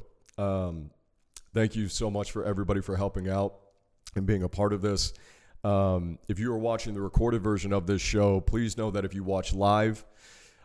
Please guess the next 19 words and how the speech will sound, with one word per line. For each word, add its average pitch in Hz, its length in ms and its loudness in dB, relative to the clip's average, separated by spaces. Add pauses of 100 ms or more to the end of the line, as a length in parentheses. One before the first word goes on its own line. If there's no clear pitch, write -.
(100)
I 104 80 2
will 104 100 2
be 98 140 0
doing 98 200 -2
a 90 40 -4
post 107 280 6
show 101 400 2 (200)
after 101 360 -2
every 104 240 2
episode 104 440 2
to - 100 -2
recap 101 480 6
the 101 60 -4
day's 92 260 0
topics, 104 560 4
take 92 180 6
questions 107 460 4
from 95 160 -6
viewers, 104 560 0